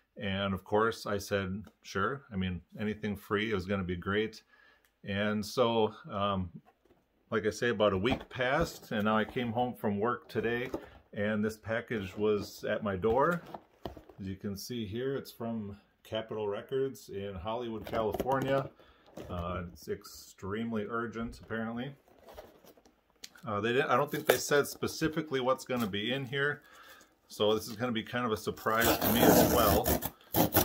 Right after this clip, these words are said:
So let's just open this up and see what we got. They did mention the McCartney Three Imagined that came out, so I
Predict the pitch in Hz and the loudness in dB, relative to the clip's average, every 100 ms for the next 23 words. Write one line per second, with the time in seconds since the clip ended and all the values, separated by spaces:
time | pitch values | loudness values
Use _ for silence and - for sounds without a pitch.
0 | - 110 104 110 - 101 - 127 127 123 | 2 2 2 2 -2 -6 -2 0 2 2
1 | 113 107 123 127 117 101 123 123 107 90 | 0 4 2 4 0 -2 -4 -4 -4 0
2 | 107 135 147 - - - - - - - | 2 2 0 -6 -10 -8 -10 -14 -20 -16
3 | - - - - - - - - - - | -4 -2 -2 -8 -14 -6 -6 -2 -4 -4
4 | - - _ - - - - - - 123 | -20 -20 _ -20 -20 -20 -20 -10 -2 0
5 | 160 139 143 139 139 123 117 110 - 123 | 2 2 2 2 0 2 2 2 4 4
6 | 123 113 101 - - 123 117 104 98 107 | 4 2 -2 -4 -4 -2 0 0 4 4
7 | 110 117 120 113 113 - 123 113 110 117 | 4 2 -2 0 -2 -2 -2 0 2 0
8 | - - 101 92 90 - - - - 95 | -2 -2 0 0 0 -4 -8 -12 -8 0
9 | 95 98 | 2 2